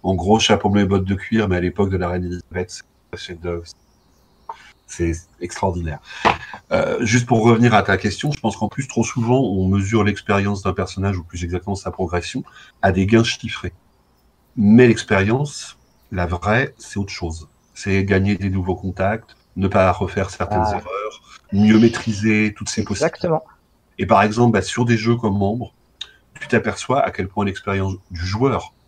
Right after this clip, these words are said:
Speaker 1: hein, par opposition à l'expérience chiffrée sur la feuille, peut tout changer. Et donc, encore une fois, ça dépend de ce que tu simules et de comment tu veux le simuler. Euh, je prends un exemple extrême.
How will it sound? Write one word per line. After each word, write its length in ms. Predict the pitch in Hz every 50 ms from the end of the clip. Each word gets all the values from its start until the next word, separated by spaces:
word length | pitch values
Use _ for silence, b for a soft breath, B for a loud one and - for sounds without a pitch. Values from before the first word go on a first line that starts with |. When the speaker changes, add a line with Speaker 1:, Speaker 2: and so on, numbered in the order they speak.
| _
Speaker 1:
hein, 120 | - 80 78
par 160 | - 85 80
opposition 580 | 80 80 - 90 80 85 85 - - 104 95 85
à 80 | 80
l'expérience 420 | 80 80 - - - 90 87 87 -
chiffrée 380 | - - 92 - - - 98
sur 160 | 92 - - 80
la 80 | 80
feuille, 280 | 78 - 104 110 135 127 B B B B B _ _ _ -
peut 240 | - 123 131 127 127 -
tout 120 | - 151
changer. 420 | 143 - - 120 113 101 98 95 95 - _ _ _ _ _ _ _ _ _
Et 80 | 85 87
donc, 180 | 104 113 117 120 - -
encore 260 | 120 113 117 123 117
une 80 | 101 95
fois, 340 | 95 - - 120 127 135 - -
ça 280 | - - - - 117
dépend 320 | 110 113 107 - - 120 117
de 80 | 110
ce 80 | 98 -
que 120 | - -
tu 160 | - - -
simules 520 | - - - 90 90 95 110 131 139 143 - -
et 120 | 90 82
de 120 | 78 87
comment 340 | 82 82 - - 104 113 127
tu 200 | 143 - - -
veux 80 | 92 95
le 60 | 95
simuler. 440 | 95 - - 95 90 87 82 80 82 B B B B B B B B B _ -
Euh, 320 | 87 82 - - 82 - - -
je 120 | - - - -
prends 160 | - 113 104
un 80 | 101
exemple 320 | 104 101 95 98 95 92 -
extrême. 400 | 92 - - - 120 127 143